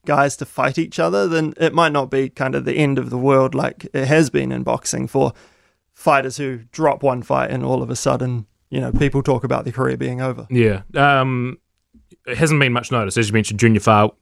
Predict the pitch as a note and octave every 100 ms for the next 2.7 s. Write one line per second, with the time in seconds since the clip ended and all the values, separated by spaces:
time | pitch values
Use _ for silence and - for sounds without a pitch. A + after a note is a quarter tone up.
0 | - A2 G#2+ G#2 G#2 F#2+ - A2 G2 G#2
1 | G2+ G2 - G2 - G2 F#2 G#2+ G#2 G#2
2 | F#2+ G#2+ - - A2+ G#2+